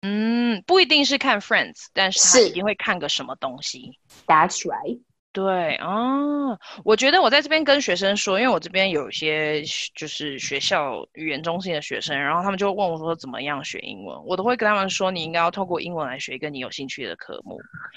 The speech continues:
Speaker 2: 对，
Speaker 1: 所以例如像，
Speaker 2: 真的。
Speaker 1: 对，例如像我很喜欢做菜，我就，我的 YouTube 打开，我全部订都是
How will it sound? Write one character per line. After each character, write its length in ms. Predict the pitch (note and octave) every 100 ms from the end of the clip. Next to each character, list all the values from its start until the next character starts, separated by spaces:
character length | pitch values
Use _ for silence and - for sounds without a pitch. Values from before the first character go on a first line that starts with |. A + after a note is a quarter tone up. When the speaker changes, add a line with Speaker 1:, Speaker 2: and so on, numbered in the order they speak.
| -
Speaker 2:
对， 80 | G#3
Speaker 1:
所 100 | G3+
以 80 | F3+
例 120 | -
如 60 |
像， 220 | A3 G3 -
Speaker 2:
真 100 | -
的。 60 |
Speaker 1:
对， 100 | D4+
例 100 | C#4
如 40 | C4
像 160 | B3
我 60 | G#3
很 120 | G3+
喜 80 | G3
欢 120 | D#3+
做 180 | G#3 D#3+
菜， 340 | - E3+ C3+
我 140 | B2 C#3+
就， 260 | G3+ F#3+ - - - -
我 160 | E3
的 340 | E3 E3+ D#3+ - _ _ _ -
YouTube 460 | B3 F#4+ F4+ G3+
打 180 | F3 D3+
开， 240 | D3+ F#3 G3+
我 100 | G#3
全 160 | F3
部 80 | A3
订 220 | G#3+ G#3
都 160 | D#3+ D#3+
是 180 | F3+